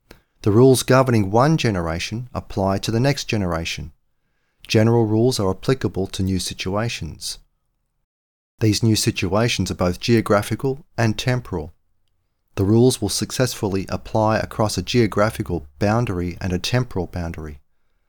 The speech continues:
from here and now to there and then. These rules will serve as tools of dominion. This is why Jesus told the man to go and do likewise.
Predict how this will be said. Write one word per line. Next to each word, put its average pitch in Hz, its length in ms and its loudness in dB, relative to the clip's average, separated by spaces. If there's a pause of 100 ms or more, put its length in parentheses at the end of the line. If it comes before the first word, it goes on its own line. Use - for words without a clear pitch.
(220)
from 92 200 -2
here 117 300 4
and 113 100 2
now 101 400 -2 (460)
to 92 120 -4
there 98 400 0
and 92 220 -2
then. 82 360 -6 (680)
These 127 280 4
rules 123 300 6
will 101 100 -2
serve 110 400 2
as 90 140 -2
tools 113 380 0
of 87 120 -8
dominion. 101 520 -2 (640)
This 147 160 0
is 151 140 -2
why 135 180 6
Jesus 117 400 0
told 147 340 2
the - 60 -4
man 90 240 -2
to 104 100 -2
go 104 400 4
and 95 200 -2
do 95 180 0
likewise. 90 880 -4